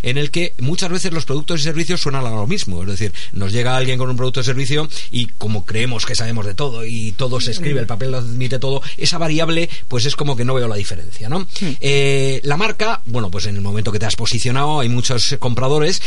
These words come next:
Speaker 1: que dicen, "Bueno, realmente esta marca, eh, es solvente, pero esta también, ¿por qué voy a decidir una y no la otra?", ¿no? Y al final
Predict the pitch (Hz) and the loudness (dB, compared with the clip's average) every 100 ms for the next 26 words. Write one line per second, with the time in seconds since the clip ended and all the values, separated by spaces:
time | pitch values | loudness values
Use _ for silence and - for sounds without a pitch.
0 | - 113 110 110 123 104 101 113 110 113 | 0 0 0 0 0 0 0 0 0 0
1 | 120 123 120 139 139 143 - - 110 107 | 0 0 0 0 0 0 -2 0 0 0
2 | 101 - 107 131 131 143 175 147 143 123 | 0 0 0 2 2 0 0 0 0 0
3 | 104 127 190 127 113 156 165 117 113 113 | 0 0 0 0 0 0 0 0 0 0
4 | 113 110 104 - - 113 110 117 95 87 | 0 0 0 0 0 0 0 0 0 0
5 | 107 160 - - 147 156 196 240 247 | 0 0 0 0 0 0 0 0 0